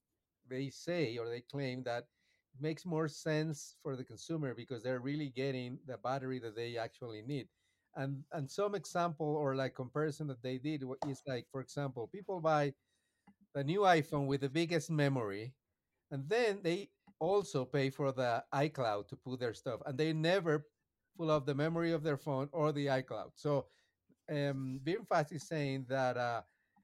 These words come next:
they gonna, this plan is gonna help the consumers because they're gonna really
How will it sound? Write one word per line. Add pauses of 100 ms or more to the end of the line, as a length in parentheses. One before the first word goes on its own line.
(340)
they
gonna, (680)
this
plan
is
gonna
help
the
consumers
because
they're
gonna
really